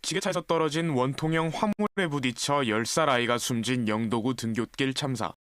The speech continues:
이 업체는 어린이 보호구역 안에 불법 주정차를 한 채 안전 조치 없이 하역 작업을 한 것으로 확인됐습니다.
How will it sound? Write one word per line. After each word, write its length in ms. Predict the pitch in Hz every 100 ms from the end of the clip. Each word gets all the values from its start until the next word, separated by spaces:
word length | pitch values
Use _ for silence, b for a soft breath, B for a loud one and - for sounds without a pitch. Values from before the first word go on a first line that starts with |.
| _ _ _ _ _
이 120 | 165
업체는 540 | 160 - - 180 185 135
어린이 400 | 123 175 208 196
보호구역 520 | 175 175 160 160 143
안에 240 | 131 147
불법 400 | 147 131 180 180
주정차를 680 | - 139 165 165 165 139 131
한 140 | 117
채 240 | 110 135 139 B B B B
안전 380 | 127 160 214 190
조치 320 | 180 - 165
없이 400 | 127 - 147 147
하역 400 | 139 202 202 -
작업을 380 | 165 147 135 127
한 120 | 117
것으로 380 | 107 - 104 113
확인됐습니다. 800 | 127 123 107 - 95 87 82